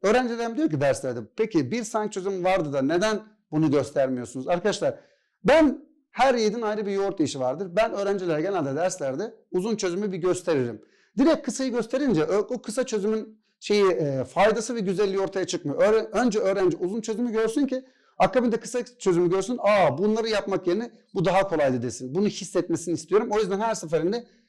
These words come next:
ilk uzun çözümü gösteriyorum. İşlemi şuraya getirdikten sonra arkadaşlar, işlemi şuraya getirdikten sonra bana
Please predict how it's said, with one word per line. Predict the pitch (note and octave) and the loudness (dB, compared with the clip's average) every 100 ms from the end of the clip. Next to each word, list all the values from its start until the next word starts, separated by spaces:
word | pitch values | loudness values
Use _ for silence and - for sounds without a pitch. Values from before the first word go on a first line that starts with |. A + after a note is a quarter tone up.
| _ | _
ilk | A3 A3+ | -4 0
uzun | G3+ F3+ G3 | 0 0 -2
çözümü | - E3+ F3+ | -4 -2 0
gösteriyorum. | C#3+ C3 - B2+ A#2 A2 _ _ _ | -2 -4 -4 -4 -4 -10 _ _ _
İşlemi | G#3 - D4 D#4 | -2 2 2 2
şuraya | - B3 | 2 0
getirdikten | C4 A3 A3 G3+ G#3 A#3 | 0 -2 -2 -4 -2 -2
sonra | A3 - F#3 E3+ C#3 - - | -2 -2 2 2 2 -2 -4
arkadaşlar, | D#3+ E3 F#3 - C#3 | -2 0 -2 -2 -6
işlemi | F#3 E3 G3 G#3 | -6 -6 -2 -2
şuraya | - F3 | -4 -4
getirdikten | F#3+ E3 D#3+ D#3+ D#3+ - F#3 | -2 -2 -2 -4 -4 -2 -2
sonra | F3+ F3+ F3 E3 B2+ - _ _ _ _ _ _ - | -2 -2 0 2 0 -4 _ _ _ _ _ _ 4
bana | B3 D4 G#3 - | 6 8 4 0